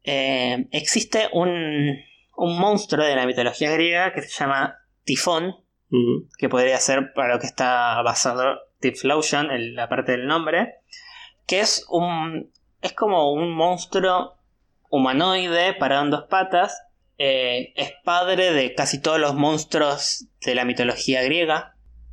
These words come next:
Speaker 1: junto a la madre, que la madre es Equidna, justamente es una ninfa
Speaker 2: Oh.
Speaker 1: llamada Equidna, entonces, eh, tiene, tiene esa relación,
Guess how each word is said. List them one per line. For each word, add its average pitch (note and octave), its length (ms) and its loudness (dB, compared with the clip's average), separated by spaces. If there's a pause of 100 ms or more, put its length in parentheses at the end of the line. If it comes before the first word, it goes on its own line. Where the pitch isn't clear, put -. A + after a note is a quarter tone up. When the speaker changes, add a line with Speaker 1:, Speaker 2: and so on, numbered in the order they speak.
(160)
Speaker 1:
junto D3 680 0
a C#3+ 380 0 (220)
la B2+ 160 0
madre, G3 360 2
que D3+ 80 2
la B2+ 120 2
madre D3 500 2
es - 320 -4
Equidna, C3 800 0
justamente C#3 600 0
es B2 100 0
una B2+ 140 2
ninfa D3+ 460 2
Speaker 2:
Oh. A#2 80 6
Speaker 1:
llamada D3 260 6
Equidna, C#3 580 2 (300)
entonces, A#2 300 0
eh, B2 140 0
tiene, C3 260 0
tiene C#3 200 0
esa C3+ 160 0
relación, F#3 640 -2